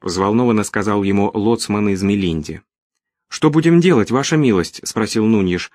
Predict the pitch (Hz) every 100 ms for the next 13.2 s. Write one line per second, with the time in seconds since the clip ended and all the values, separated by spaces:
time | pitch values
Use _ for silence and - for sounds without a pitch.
0 | _ 104 104 107 104 131 117 98 101 113
1 | 110 110 101 - 104 107 - 120 - -
2 | 101 - 104 - _ 101 95 95 92 92
3 | 87 - - 82 _ _ _ _ _ _
4 | _ _ _ _ _ _ _ - 160 156
5 | 151 147 143 143 139 139 139 - 139 131
6 | - 170 117 107 117 120 110 107 - 110
7 | - - 143 147 120 110 107 113 101 -
8 | 113 92 85 82 85 _ _ - 107 110
9 | 117 123 131 - - 117 107 117 117 110
10 | 101 113 110 - - 117 123 123 - 92
11 | 80 _ - - - 101 131 131 123 -
12 | - 117 - 139 - 113 104 127 143 107
13 | -